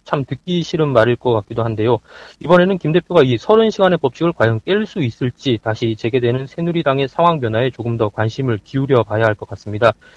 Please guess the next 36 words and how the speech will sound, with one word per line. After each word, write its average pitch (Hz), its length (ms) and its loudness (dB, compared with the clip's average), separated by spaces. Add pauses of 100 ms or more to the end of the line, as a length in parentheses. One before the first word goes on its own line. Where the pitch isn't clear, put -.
(160)
일단 180 300 4
김 156 160 -2
대표는 180 480 2
당무만 175 520 2
복귀하는 143 480 0
거지 117 360 2
최고위는 175 580 0
없다고 151 520 0
공언한 123 320 0
만큼 110 400 -4 (380)
그 156 120 2
결심이 123 460 0
이어지고 123 460 2 (200)
이를 135 220 2
어르고 143 300 6
달래는 123 420 0
최고위원들의 123 580 -4
막판 127 380 -2
행보가 143 340 0
계속될 113 520 -6
듯합니다. 104 500 0 (400)
일부에서는 180 460 4
결국 170 340 2 (240)
일부 180 280 0
지역만 175 400 2
무공천하고 147 600 2
나머지 131 340 2
지역구는 143 380 -2
공천을 131 400 -4
하는 185 180 0
식으로 135 380 0
절충점을 156 720 -2
찾아낼 156 380 -2
것이라는 117 500 -2
이야기도 101 340 -2
있습니다. 90 340 -10